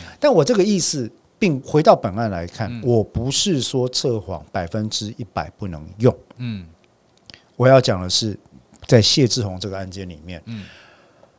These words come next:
Speaker 1: 我们的承审法院在听完了我们律师的辩解之后，跟提出的证据之后，
Speaker 2: 嗯。
Speaker 1: 他做出了非常睿智的判断。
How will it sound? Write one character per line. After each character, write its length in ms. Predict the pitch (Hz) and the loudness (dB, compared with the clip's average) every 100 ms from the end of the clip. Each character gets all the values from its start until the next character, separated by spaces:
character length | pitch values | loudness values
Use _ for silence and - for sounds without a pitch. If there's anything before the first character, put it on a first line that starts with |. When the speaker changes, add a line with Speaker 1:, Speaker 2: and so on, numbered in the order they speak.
| _ | _
Speaker 1:
我 120 | - | 6
们 120 | 143 | 8
的 60 | 180 | 6
承 200 | 175 160 | 4 0
审 200 | 170 151 | 2 0
法 260 | 170 123 87 | 2 0 0
院 220 | 113 113 | -4 -4
在 160 | 101 - | -2 -4
听 280 | - 139 135 | -4 -4 -4
完 160 | 107 | -4
了 120 | 95 104 | -6 -8
我 100 | 90 | -8
们 220 | 92 101 | -8 -6
律 160 | 131 | -4
师 200 | 110 - | -2 -4
的 120 | 113 101 | -4 -6
辩 280 | - 107 | -4 -6
解 240 | 90 - 78 | -6 -12 -10
之 200 | - 98 | -8 -6
后， 220 | 98 101 | -4 -4
跟 240 | 82 113 107 | -2 -4 -4
提 160 | 101 | -8
出 140 | 90 107 | -6 -6
的 60 | |
证 200 | 92 117 | -6 -8
据 120 | 101 | -8
之 200 | 98 - | -10 -10
后， 120 | 95 92 | -8 -8
Speaker 2:
嗯。 40 | |
Speaker 1:
他 100 | 127 131 | -6 -4
做 240 | - 131 | 0 -2
出 240 | - 123 | -2 -4
了 100 | 117 | -4
非 480 | 92 - - 147 135 | -4 -8 0 2 2
常 320 | 131 110 90 92 | 0 -2 -4 -4
睿 220 | 110 110 | -2 -2
智 260 | 85 - 95 | -4 -6 -6
的 100 | 78 | -12
判 220 | 76 87 78 | -14 -16 -16
断。 180 | - | -16